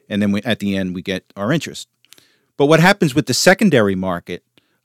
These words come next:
uh, these institutions buy treasuries also, and they trade them in the secondary market. And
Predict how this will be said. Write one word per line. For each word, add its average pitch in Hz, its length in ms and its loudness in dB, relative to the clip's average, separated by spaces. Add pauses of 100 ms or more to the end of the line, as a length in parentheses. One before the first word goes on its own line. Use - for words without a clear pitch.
(160)
uh, 107 180 2
these 123 220 0
institutions 127 880 -2
buy 147 340 4
treasuries 101 720 -6 (340)
also, 120 560 -2 (460)
and 107 560 0 (400)
they 120 320 2 (640)
trade 214 320 2
them - 300 -6
in 113 100 -2
the 110 60 0
secondary 107 500 -4
market. 78 380 -14 (880)
And 101 580 -4